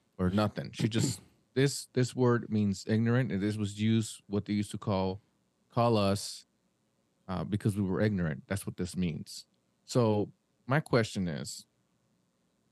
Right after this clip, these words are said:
how do, how do you feel when it's used amongst each other? Do you feel that,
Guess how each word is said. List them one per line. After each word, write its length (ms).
how 160
do, 100
how 180
do 60
you 220
feel 880
when 240
it's 320
used 480
amongst 1000
each 280
other? 520
Do 60
you 180
feel 520
that, 280